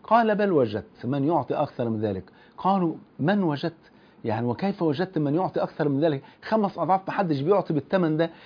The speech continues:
قال: "وجدت من يعطيني سبعمائة ضعف وقد بعته كله، بعت كل اللي عندي". قالوا: "لمن بعته؟" قال: "بعته لله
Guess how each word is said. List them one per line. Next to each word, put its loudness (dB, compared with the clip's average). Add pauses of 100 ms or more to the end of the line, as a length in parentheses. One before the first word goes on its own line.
(140)
قال: 4
"وجدت -2
من 0
يعطيني 0
سبعمائة -2
ضعف 0
وقد 0
بعته 0 (100)
كله، 0 (400)
بعت 2
كل 2
اللي 4
عندي". -4 (340)
قالوا: 4
"لمن 2
بعته؟" -2
قال: 0
"بعته -2
لله 0